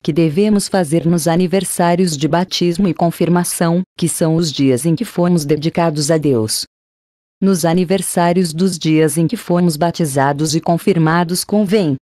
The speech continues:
primeiro, renovar as promessas do batismo ratificadas na confirmação, a saber, de crer em Deus em Jesus Cristo e de praticar sua lei sem respeitos humanos.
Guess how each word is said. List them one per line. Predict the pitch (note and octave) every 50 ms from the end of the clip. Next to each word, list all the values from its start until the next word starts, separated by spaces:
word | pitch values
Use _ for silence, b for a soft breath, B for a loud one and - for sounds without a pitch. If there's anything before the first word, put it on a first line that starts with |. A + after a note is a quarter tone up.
| _ _ _
primeiro, | - G3+ G3 F#3 E3+ F3 F#3+ G#3 A3 G#3 A#3+
renovar | A3 F#3 G3+ G3 G3+ G3 F3 C3+ D3+ D3+ D3 D3+
as | D#3 - -
promessas | - F#3+ F#3 F3 D#3+ D#3+ F3 F3+ - - E3+ D3+ C#3
do | F#3 G3+
batismo | D#3+ E3+ F3+ F3+ - - F3+ D#3+ D3+ D#3 D#3 C3+ B2 - -
ratificadas | D3 D3+ - - B2 - C3+ A#2 - E3+ D#3+ D#3 D3+ E3 D#3 D#3
na | F#3 F3+
confirmação, | F3+ - E3+ E3 - - E3+ F3 F3 F3 E3+ - - - E3+ E3 F3 F#3 - _ -
a | E3
saber, | D#3 - - G#3+ F#3+ D#3 D3 B2+ A2 G#2 - - _ _ _ _
de | F3 D#3 F#3 F#3+
crer | - - D#3 D#3+ E3 E3+
em | E3+
Deus | D3 D3+ D#3+ D#3+ D#3+ D#3+ D#3+
em | G3 F#3+ F3+
Jesus | C#3 E3+ D#3+ D3+ C3+ D3 F3 E3+ D3+ -
Cristo | - - E3 E3 E3+ E3+ - - - D3+ B2 - -
e | F3+
de | D3 D#3+ D#3+
praticar | - - F3+ F3+ - - F#3 - - E3+ E3+ E3+
sua | - - - D3+ C#3
lei | C#3+ C#3+ C3 A2
sem | G#2+ - A#3 A#3 A3
respeitos | G#3+ B3+ A#3+ - - - F#3 D3+ C#3+ C#3 C#3 - D3+ C#3+
humanos. | D#3+ D3+ D3 C3 A#2 A2+ G#2+ G#2+ G#2+ - - -